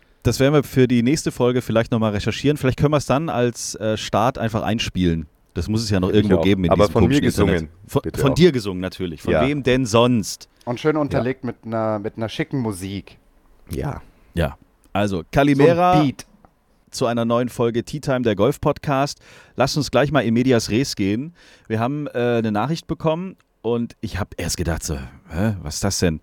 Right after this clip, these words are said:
Speaker 1: Aber kann vielleicht daran liegen, dass ich jetzt mittlerweile schon über zwei Wochen auf dem Liegestuhl rumhänge. Äh, Christian hat geschrieben, ob wir was zu den Gerüchten sagen könnten,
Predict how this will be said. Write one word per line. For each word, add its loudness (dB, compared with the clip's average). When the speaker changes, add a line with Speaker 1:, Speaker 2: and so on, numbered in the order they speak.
Speaker 1:
Aber -2
kann -4
vielleicht 0
daran 0
liegen, -2
dass 0
ich -8
jetzt -4
mittlerweile -2
schon -10
über -2
zwei -4
Wochen -4
auf -4
dem -6
Liegestuhl -2
rumhänge. -2
Äh, -4
Christian 0
hat -10
geschrieben, -4
ob 2
wir 2
was 0
zu -2
den 2
Gerüchten 0
sagen -2
könnten, -6